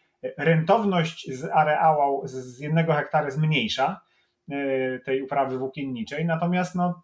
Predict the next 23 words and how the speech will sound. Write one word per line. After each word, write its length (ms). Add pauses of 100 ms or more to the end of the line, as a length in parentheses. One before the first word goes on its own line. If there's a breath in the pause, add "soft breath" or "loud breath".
tak 160
samo 280
jak 220
przy 460
produkcji 640
technicznej, 760
czy 160
rzepaku, 500
czy 140
kukurydzy, 680
czy, 280
czy 140
pszenicy, 640 (320 soft breath)
tych 160
największych, 680
e, 100
polskich, 680
em, 440 (640 loud breath)
u-, 320
kultur, 400 (100)
e, 680
rolnych, 560 (440)
e, 40